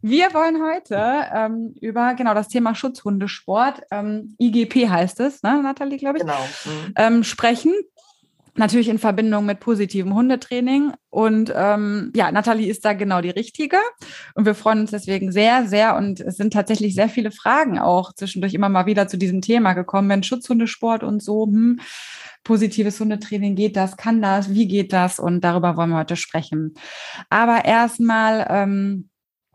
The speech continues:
Speaker 1: wie gesagt, schön, dass du da bist, Nathalie. Wie geht's dir? Geht's dir gut? <laughs> Das hoffen wir.
Speaker 2: Ich hätte jetzt fast gesagt, den Umständen entsprechend, ne? Das ist halt,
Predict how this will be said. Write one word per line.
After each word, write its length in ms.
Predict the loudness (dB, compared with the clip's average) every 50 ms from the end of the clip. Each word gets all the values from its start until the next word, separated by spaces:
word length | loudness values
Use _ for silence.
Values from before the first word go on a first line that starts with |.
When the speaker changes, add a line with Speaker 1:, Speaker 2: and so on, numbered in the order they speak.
| _ _ -8 -4
Speaker 1:
wie 120 | -4 -2
gesagt, 300 | 0 0 0 0 -2 -2
schön, 120 | -4 -4
dass 120 | -4 -4 -4
du 80 | -6
da 200 | -4 0 0 0
bist, 120 | 0 0 0
Nathalie. 320 | -2 -2 0 0 0 0
Wie 100 | 0 0
geht's 280 | 2 2 0 0 0 -2
dir? 160 | 0 0 2
Geht's 220 | 2 0 -2 -2
dir 120 | 0 2 4
gut? 340 | 4 4 4 2 0 -4 _ -10
<laughs> 40 | -10 -8 -8 -10 -12 -14 -16 -18 -20 -20 -20 _ _ _ -6
Das 120 | -4 -4 -4
hoffen 200 | -4 -6 -6 -4
wir. 200 | -4 -4 -4 -4 -2
Speaker 2:
Ich 140 | 0 2 2
hätte 180 | 2 2 2
jetzt 100 | 2 2
fast 160 | 2 0 0 2
gesagt, 160 | 2 2 2
den 120 | 2 2
Umständen 480 | 2 0 0 0 0 2 2 2 2 0
entsprechend, 720 | 0 0 0 -2 -2 -4 -4 -6 -6 -6 -6 -10 -4 0
ne? 120 | 2 4 4
Das 120 | 4 4
ist 240 | 2 2 2 2 0
halt, 240 | 0 0 0 -2